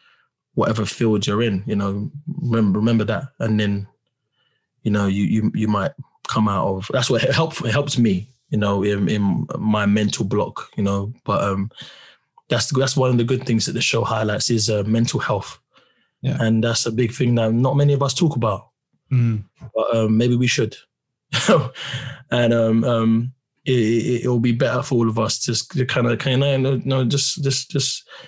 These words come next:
Speaker 1: let it out and, uh, breathe, <laughs> you know? Yeah, but it helped me, um, in my life, um, to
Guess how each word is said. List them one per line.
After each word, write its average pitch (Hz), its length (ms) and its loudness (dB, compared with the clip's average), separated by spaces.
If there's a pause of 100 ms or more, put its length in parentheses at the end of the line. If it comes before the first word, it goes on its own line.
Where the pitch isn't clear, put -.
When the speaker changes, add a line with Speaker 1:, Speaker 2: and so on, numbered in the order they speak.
(600)
Speaker 1:
let 135 220 4
it - 40 -2
out 120 300 0
and, 117 180 2
uh, 110 280 0 (140)
breathe, 117 380 0 (340)
<laughs> - 320 -2
you 175 280 6
know? 160 320 0 (560)
Yeah, 127 180 4
but 117 240 2
it 127 140 2
helped 151 240 2
me, 135 320 2
um, 117 240 2
in 120 100 2
my 120 240 2
life, 113 600 -2
um, 107 420 2
to 107 420 0